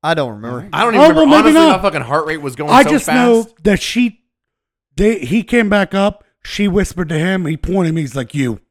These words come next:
Speaker 3: with me."
Speaker 2: Right.
Speaker 1: Yeah, and he
Speaker 2: See, he
Speaker 1: immediately
Speaker 2: questioned,
Speaker 1: pulled
Speaker 2: that's
Speaker 1: you.
Speaker 2: the thing. Is like, he asked
Speaker 1: No,
Speaker 2: me
Speaker 1: yeah, that's right.
Speaker 2: questions.
Speaker 1: He pulled me, and then I got back, and Chris was
Speaker 2: And Chris got
Speaker 1: clearly
Speaker 2: pulled.
Speaker 1: pissing the chick off.
Speaker 2: Right.
Speaker 1: And immediately the <laughs> marshal pulled Chris.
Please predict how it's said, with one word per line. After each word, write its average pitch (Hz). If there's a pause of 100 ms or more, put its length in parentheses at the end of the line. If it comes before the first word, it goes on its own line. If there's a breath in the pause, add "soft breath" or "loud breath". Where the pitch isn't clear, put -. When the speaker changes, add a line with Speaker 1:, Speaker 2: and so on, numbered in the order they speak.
(560)
Speaker 3:
with 135
me." 127
Speaker 2:
Right. 226
Speaker 1:
Yeah, 180
and 165
he 180
Speaker 2:
See, 175
he -
Speaker 1:
immediately 165
Speaker 2:
questioned, 156
Speaker 1:
pulled 143
Speaker 2:
that's 131
Speaker 1:
you. 131
Speaker 2:
the 110
thing. 160
Is 131
like, 117
he 175
asked 180
Speaker 1:
No, 240
Speaker 2:
me 240
Speaker 1:
yeah, 339
that's 269
right. 320
Speaker 2:
questions. 240
Speaker 1:
He -
pulled 262
me, 247
and 190
then 202
I 208
got 202
back, 180
and 151
Chris -
was 139
Speaker 2:
And 123
Chris 160
got 160
Speaker 1:
clearly 220
Speaker 2:
pulled. -
Speaker 1:
pissing 160
the 135
chick 170
off. 120
Speaker 2:
Right. 123
Speaker 1:
And 165
immediately 175
the 147
<laughs> 151
marshal 208
pulled 147
Chris. -